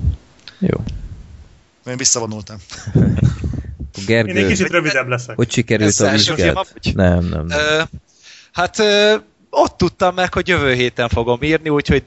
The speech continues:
Speaker 4: délután fölöslegesen tanultam végig, de rá-, rohadt fáradt vagyok, mert ötkor keltem, hogy beérjek munkába,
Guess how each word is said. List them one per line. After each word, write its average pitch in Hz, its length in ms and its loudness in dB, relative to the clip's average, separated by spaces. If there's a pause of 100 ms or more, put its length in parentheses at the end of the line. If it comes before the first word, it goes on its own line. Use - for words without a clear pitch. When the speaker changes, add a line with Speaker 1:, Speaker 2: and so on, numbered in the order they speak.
Speaker 4:
délután 127 400 -2
fölöslegesen 135 680 -2
tanultam 147 500 0 (100)
végig, 131 540 -2 (500)
de 175 180 4
rá-, 175 180 2 (160)
rohadt 170 340 2
fáradt 139 400 0
vagyok, 143 220 -2
mert 139 200 -4
ötkor 156 320 -2
keltem, 127 360 0
hogy 120 140 -4
beérjek 127 420 0
munkába, 127 680 0